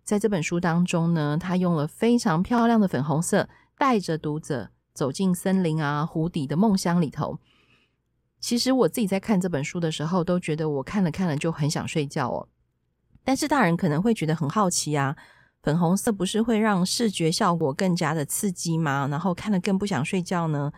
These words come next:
怎么会，怎么可能看了还想睡觉？那我们就要回到这个故事本身哦。其实我们可以先来想一想，为什么小孩在睡觉时间都不想睡觉？尤其对小小孩来说，那其实我们可以知道，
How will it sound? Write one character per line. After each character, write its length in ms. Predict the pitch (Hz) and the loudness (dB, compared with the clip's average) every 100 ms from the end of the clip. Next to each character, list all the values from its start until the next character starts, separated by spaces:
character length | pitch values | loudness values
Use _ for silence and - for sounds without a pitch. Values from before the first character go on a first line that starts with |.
| - - _ - | -14 -20 _ -8
怎 100 | 170 | -2
么 100 | 185 | 0
会， 160 | 277 269 | 0 0
怎 120 | 127 | -2
么 100 | 156 | -2
可 100 | 175 | -2
能 160 | 156 - _ | -4 -8 _
看 220 | - 277 | -6 0
了 80 | 214 | 0
还 140 | 160 | 0
想 180 | 180 - | -2 -4
睡 180 | - 160 | -4 -6
觉？ 320 | 147 135 - _ _ _ - | -4 -4 -6 _ _ _ -4
那 140 | 196 | -2
我 60 | 135 | -2
们 100 | 147 | -2
就 160 | 180 | -2
要 140 | 170 156 | 0 -2
回 240 | - 147 | -2 -2
到 180 | 208 190 | 0 -2
这 120 | 185 | -2
个 100 | 151 | -2
故 160 | - 165 | -2 -2
事 180 | - | -2
本 220 | 156 - - | -2 -6 -4
身 260 | - 147 | -4 -2
哦。 140 | 110 - _ _ _ | -4 -6 _ _ _
其 120 | - 226 | -6 -2
实 80 | |
我 60 | 302 | 2
们 100 | 180 | 2
可 140 | - | 2
以 100 | 185 | 0
先 160 | 165 185 | 0 -2
来 120 | 170 160 | -2 -2
想 240 | 151 123 | -4 -4
一 60 | 156 | -4
想， 220 | 139 156 | -4 -2
为 100 | 277 | -2
什 140 | - | 0
么 100 | 160 | 0
小 160 | - 127 | 0 -2
孩 240 | 160 139 | -2 -2
在 320 | 151 202 190 | -2 0 0
睡 160 | 170 196 | 0 0
觉 180 | 185 160 | 0 -2
时 200 | - 147 | -2 -4
间 160 | 156 | -2
都 100 | 170 | -2
不 80 | 170 | -2
想 180 | 156 - | -4 -4
睡 200 | - 151 | -2 -2
觉？ 260 | 151 139 - - _ - | -2 -4 -6 -14 _ -2
尤 120 | 160 | -2
其 240 | - 160 | 0 -4
对 200 | 165 196 | -2 -2
小 120 | 175 | -2
小 160 | 147 123 | -2 -4
孩 160 | 143 135 | -4 -6
来 160 | 127 | -4
说， 520 | 139 - 135 131 110 - _ _ _ | -4 -4 -2 -2 -4 -8 _ _ _
那 200 | 214 202 | 0 2
其 140 | - 170 | 0 0
实 80 | |
我 40 | 180 | 0
们 80 | 151 | 0
可 140 | 170 | -2
以 80 | 147 | -4
知 160 | - | -4
道， 300 | 143 143 131 | -2 0 -2